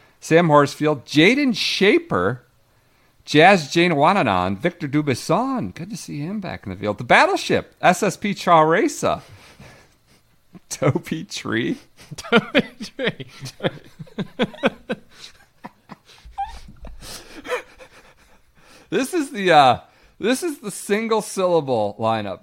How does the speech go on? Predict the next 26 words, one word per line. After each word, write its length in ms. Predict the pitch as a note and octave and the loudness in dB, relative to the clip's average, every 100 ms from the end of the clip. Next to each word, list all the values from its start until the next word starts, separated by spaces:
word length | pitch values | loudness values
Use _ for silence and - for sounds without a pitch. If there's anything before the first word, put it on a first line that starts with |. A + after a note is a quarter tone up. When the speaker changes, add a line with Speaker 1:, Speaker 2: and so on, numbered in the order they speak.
| - | -8
Speaker 1:
Uh, 160 | A#2+ A#2+ | -8 -8
Toby 420 | - E3 A#3 E4 D4+ | -4 2 2 2 -4
Tree, 520 | - G3 F#3 E3+ E3 - | -4 -4 -2 -2 -4 -14
<laughs> 100 | - | -2
R-, 80 | - B4+ - - _ _ - - | -2 -2 -6 -20 _ _ -20 -6
Richard 480 | E3+ A3+ - A#3+ F3+ | -2 0 0 -4 -2
Speaker 2:
Toby, 120 | F3 | 4
Speaker 1:
Bland. 420 | G3+ G3+ E3 E3+ - _ | 6 6 2 0 -6 _
Speaker 2:
Toby 440 | - D4+ F#4+ F#4 E4+ | 2 4 4 0 -2
isn't. 480 | D#4 D#4 D#4 A#3 - _ _ _ - | -4 -6 -8 -10 -16 _ _ _ 0
Speaker 1:
I 140 | A3 | 4
mean, 160 | C#4 C#4+ | 6 6
last 300 | C#4 C#4+ - | 8 6 6
names. 220 | B3 E3+ | 4 6
I'm 100 | F#3 | 2
talking 360 | F3 B3+ C4+ B3 | 4 4 4 2
last 280 | A#3+ A3+ - | 4 4 2
Speaker 2:
Oh, 60 | |
Speaker 1:
names. 360 | G3 E3 G2 D3 | -6 -6 -6 -2
Speaker 2:
Dick 240 | G3+ A3+ | -2 -2
Speaker 1:
Toby 180 | - F#3 | 2 2
Speaker 2:
Bland. 200 | B3+ D4 F3 | 4 0 -2
Speaker 1:
Tree, 400 | G#3+ G3 F#3+ F#3+ | 0 2 4 4
<laughs> 20 | |
Richard 480 | E3+ G3 G3+ B3 A3 | 4 0 -2 -8 -2
Bland, 440 | D3 C#3 C3+ C3+ | 0 0 -2 -4